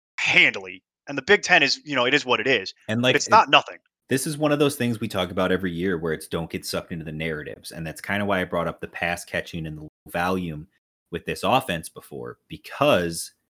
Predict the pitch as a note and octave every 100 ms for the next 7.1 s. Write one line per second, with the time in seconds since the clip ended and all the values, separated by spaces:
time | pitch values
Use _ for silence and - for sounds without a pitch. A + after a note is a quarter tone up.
0 | _ - G2 G2 - A2+ A#2 C3 C3+ B2
1 | A#2+ - A2 A#2 A2+ F2 D#2 E2+ E2 D#2+
2 | - _ _ _ _ _ _ _ _ F2+
3 | E2 D#2 E2 C#2+ - - - - F#2 D2
4 | - - - F#2 F#2 F2+ - G#2+ - G2
5 | - C3+ B2+ A#2 A#2+ A2+ G2+ F#2 - G2+
6 | G2+ - F2+ E2+ - - F#2 A2 - -